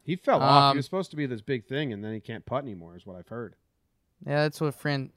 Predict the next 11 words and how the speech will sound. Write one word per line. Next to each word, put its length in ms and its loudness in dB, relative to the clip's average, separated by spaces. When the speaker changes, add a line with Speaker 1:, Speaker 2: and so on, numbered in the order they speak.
Speaker 2:
Francesca's 840 0
saying. 480 0
Uh, 300 4
it's 180 2
golf. 560 -8
Uh, 60 -4
it 120 -12
comes 260 -4
and 140 -8
goes. 340 -6
Um, 420 6